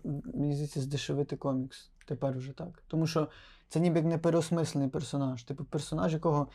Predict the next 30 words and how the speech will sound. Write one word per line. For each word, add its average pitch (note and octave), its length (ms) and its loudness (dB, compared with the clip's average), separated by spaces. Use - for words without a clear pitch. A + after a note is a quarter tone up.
нічим D3+ 360 6
не D#3+ 100 4
наділили. C#3 680 4
Крім D3 240 -2
того, C#3+ 200 0
що C#3+ 160 -4
він C#3+ 180 0
козак, D#3+ 520 -4
який D3 220 -4
там C#3+ 180 -4
щось, C3+ 200 -8
о-о-о, D#3+ 720 -2
щось D#3 260 -4
там C#3+ 220 -2
ходить, D#3 400 2
їздить, D3 340 0
ще E3+ 200 -2
там D3+ 180 0
щось, - 280 -4
чуб, F3 260 6
і D3+ 60 4
це D3+ 120 0
все. D3+ 300 0
І D3+ 40 2
він, D3 400 2
е, C#3+ 580 0
це C#3+ 140 -2
не D3+ 80 0
годен D3+ 380 -2
якось C#3+ 380 -4